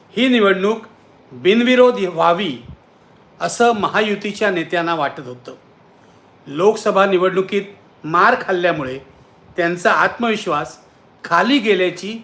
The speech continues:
शक्यता आहे. त्यामुळे त्यांना यावेळेला काही आपण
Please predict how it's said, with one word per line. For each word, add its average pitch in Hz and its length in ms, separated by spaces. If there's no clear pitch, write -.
शक्यता 196 580
आहे. 143 220
त्यामुळे 208 360
त्यांना 214 340
यावेळेला 208 540
काही 202 260
आपण 196 460